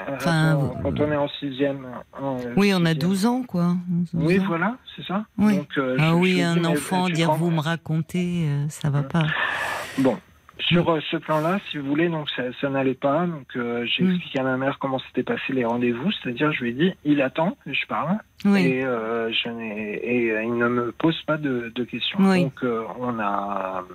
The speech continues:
Speaker 2: euh, changé. Euh, elle s'est intéressée, euh, à l'époque, on était sur Paris, et elle s'est intéressée, euh, euh,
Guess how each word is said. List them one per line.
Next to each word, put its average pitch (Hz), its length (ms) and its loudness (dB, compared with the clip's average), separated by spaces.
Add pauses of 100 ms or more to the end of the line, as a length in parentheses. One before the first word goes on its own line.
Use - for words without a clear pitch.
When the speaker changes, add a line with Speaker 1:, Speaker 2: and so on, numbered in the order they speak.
(200)
Speaker 2:
euh, 95 60 -10 (120)
changé. 175 920 0
Euh, 117 340 -10 (100)
elle 127 200 0 (100)
s'est 123 160 -4
intéressée, 123 800 -2
euh, 107 280 -2
à 117 40 -6
l'époque, 120 320 -4 (100)
on 104 140 -8
était 104 220 -10
sur - 200 -4
Paris, 110 460 -2 (680)
et 113 60 0
elle 101 200 -2
s'est 113 200 -2
intéressée, 117 840 0
euh, - 40 -6 (800)
euh, 92 260 0